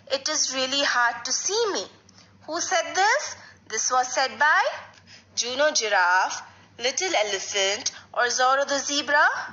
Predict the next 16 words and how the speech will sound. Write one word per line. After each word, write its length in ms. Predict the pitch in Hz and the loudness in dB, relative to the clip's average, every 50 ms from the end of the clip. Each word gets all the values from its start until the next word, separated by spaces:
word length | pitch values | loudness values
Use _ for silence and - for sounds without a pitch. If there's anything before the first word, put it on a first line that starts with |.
| - - - - | -16 -18 -12 -10
It 160 | 220 - - | -8 -6 -2
was 160 | 214 214 214 - | -2 -2 0 0
said 300 | - 247 233 233 208 - | 0 0 0 0 0 2
by 280 | 262 262 302 381 466 587 - - - - - _ _ - _ - _ - - - _ _ _ _ - | 4 4 4 4 2 -2 -4 -6 -14 -20 -20 _ _ -20 _ -20 _ -20 -20 -20 _ _ _ _ -6
the 100 | - 254 247 | -6 -4 -2
giraffe, 640 | - - - 403 392 381 269 170 143 - - - - - - - | 0 0 0 0 2 2 2 2 0 -2 -6 -8 -10 -12 -8 -6
Juno 380 | - 269 285 294 285 302 294 | -4 -4 -2 -2 0 0 0
giraffe, 560 | 285 294 294 302 277 202 170 170 185 - - | 0 0 0 2 2 2 2 0 -2 -4 -2
right? 240 | - 220 220 226 220 | 0 0 0 0 -2
Juno 360 | 196 233 240 233 233 240 233 | -4 -4 -4 -4 -2 -2 -2
giraffe. 420 | 233 247 247 254 233 180 165 - - - - - - - - - - _ _ - | -2 -2 0 2 2 2 2 0 -4 -10 -14 -20 -20 -20 -20 -20 -20 _ _ -8
J 400 | - - - 262 262 254 247 233 220 202 190 202 | -6 -4 0 0 2 2 2 0 -2 -4 -6 -6
U 360 | 214 220 214 214 208 202 190 - - | -4 -2 -2 -2 -2 -2 -4 -2 0
N 320 | 208 220 220 214 208 196 - - | 0 0 0 0 -4 -6 -6 -2
O, 320 | - 202 196 196 190 190 | 0 0 2 2 0 0
Juno. 540 | 185 180 - 196 196 196 202 226 254 294 349 | -2 -4 -4 -2 -4 -2 0 2 4 4 4